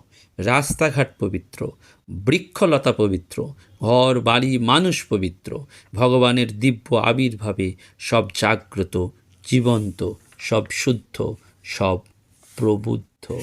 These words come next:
এই যে অনুরাগ, এই যে গুরুভক্তি, যেমন শশী মহারাজের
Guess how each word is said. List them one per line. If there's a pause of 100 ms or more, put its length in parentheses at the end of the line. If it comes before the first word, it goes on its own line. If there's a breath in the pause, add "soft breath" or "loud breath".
(1300)
এই
যে
অনুরাগ,
এই
যে
গুরুভক্তি, (280 loud breath)
যেমন
শশী
মহারাজের